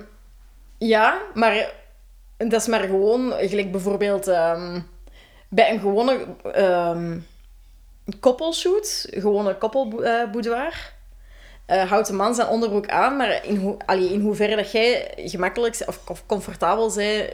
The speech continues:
naakt, kun je ook volledig naakt gaan. En ik had, ehm, een paar maanden geleden een koppelsboudoir en die zei zelf, "Ja,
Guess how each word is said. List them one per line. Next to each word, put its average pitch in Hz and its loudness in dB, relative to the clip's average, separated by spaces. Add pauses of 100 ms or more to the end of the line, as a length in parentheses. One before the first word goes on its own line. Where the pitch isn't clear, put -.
naakt, 170 -8 (220)
kun 254 0
je 247 4
ook 220 0
volledig 185 -2
naakt 180 -2
gaan. 175 -4
En 175 -6
ik 175 -8
had, 170 -2
ehm, 175 0 (560)
een 208 -2
paar 220 4
maanden 208 0
geleden 196 2
een 233 -4
koppelsboudoir 247 0
en 226 -2
die 190 -2
zei 180 4
zelf, 180 0
"Ja, 247 0